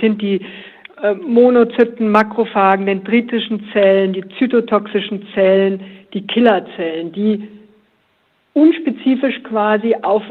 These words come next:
einen eindringenden Krankheitserreger sofort reagieren. Mhm. Ansonsten würden wir ja alle sterben,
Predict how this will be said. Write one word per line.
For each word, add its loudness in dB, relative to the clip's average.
einen -4
eindringenden -2
Krankheitserreger -2
sofort -2
reagieren. 2
Mhm. -18
Ansonsten -2
würden 4
wir 2
ja 2
alle 0
sterben, 0